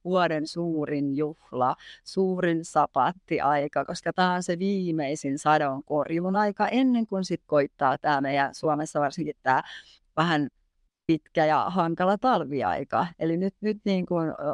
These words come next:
on aika juhlia sitä sadonkorjuuta ja siitä nyt näkee sitten, että mitä, mitä, <laughs> miten on sato onnistunut. Niin kuin, et kyllä, kyllä se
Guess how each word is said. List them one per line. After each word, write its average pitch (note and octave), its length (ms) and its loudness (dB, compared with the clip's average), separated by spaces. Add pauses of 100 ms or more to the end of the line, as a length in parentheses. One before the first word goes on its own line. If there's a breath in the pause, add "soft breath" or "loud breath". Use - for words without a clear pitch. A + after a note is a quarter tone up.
(100)
on E3+ 200 0
aika D#3+ 260 -2 (300)
juhlia E3 440 -2
sitä D#3 240 -4
sadonkorjuuta D#3 1040 -2
ja C#3+ 260 0 (100)
siitä F#3 340 -6
nyt G3+ 160 -4
näkee A3+ 320 2
sitten, A#3 380 -2
että A3+ 200 -4
mitä, G#3+ 380 0
mitä, G#3 340 -2
<laughs> A#3 160 0 (280 loud breath)
miten G#3+ 400 2
on G#3 120 2
sato G#3+ 360 2
onnistunut. F3 880 0
Niin D3+ 200 -2
kuin, E3 140 -2 (1000 loud breath)
et F#3 140 -6
kyllä, G3+ 240 0
kyllä G#3 180 -2
se G#3 220 0